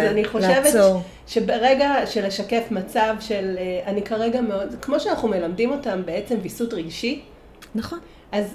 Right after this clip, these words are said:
Speaker 1: לקחת את זה, לווסת את עצמנו דרכם, ואז כאילו זה גם יעזור לווסת להם את המצב. זאת אם אני מדברת על המדרגה הראשונה שאנחנו נמצאים בה כרגע.
Speaker 2: אני אוסיף עוד משהו. אני, אה, אמרת את זה, אבל לא, לא הרחבנו. חמלה.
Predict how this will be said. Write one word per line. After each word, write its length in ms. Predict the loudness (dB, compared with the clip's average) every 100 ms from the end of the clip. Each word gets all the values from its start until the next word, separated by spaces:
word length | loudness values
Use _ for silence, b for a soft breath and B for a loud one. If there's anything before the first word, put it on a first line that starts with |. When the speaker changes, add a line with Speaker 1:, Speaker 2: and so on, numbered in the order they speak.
| -10
Speaker 1:
לקחת 440 | -6 -2 -2 -4 -4
את 120 | -4
זה, 180 | -2 0
לווסת 420 | 0 -2 0 0 0
את 40 | -4
עצמנו 640 | -6 -2 0 2 2 2 -2 -10 -6
דרכם, 500 | -4 -4 0 2 2 0
ואז 240 | 0 -2 -2
כאילו 180 | -4
זה 100 | -2
גם 160 | -2 -2
יעזור 380 | -2 -2 -2 -2
לווסת 480 | -2 -8 -10 -4 -4 -6
להם 440 | -8 -2 -2 -2
את 140 | -6 -6
המצב. 420 | -6 -8 -8 -10 -10 -18 b b b b b b
זאת 260 | 2 4
אם 160 | 4 4
אני 140 | 2
מדברת 340 | 2 2 2 2
על 80 | 0
המדרגה 400 | 0 -2 0 0
הראשונה 420 | 0 0 -2 -2
שאנחנו 340 | -2 -2 0
נמצאים 420 | 2 4 6 6 8
בה 120 | 6
כרגע. 160 | 6 6
Speaker 2:
אני 300 | 6 4 0
אוסיף 120 | -4
עוד 60 | -6
משהו. 120 | -6 -2
אני, 140 | -2
אה, 440 | -2 -2 0 0
אמרת 320 | 4 4 4 2
את 100 | 0
זה, 180 | -2
אבל 180 | -2 -2
לא, 420 | 0 0 0 0
לא 260 | 0 0 0
הרחבנו. 420 | -2 -2 -2 -2
חמלה. 320 | 0 0 0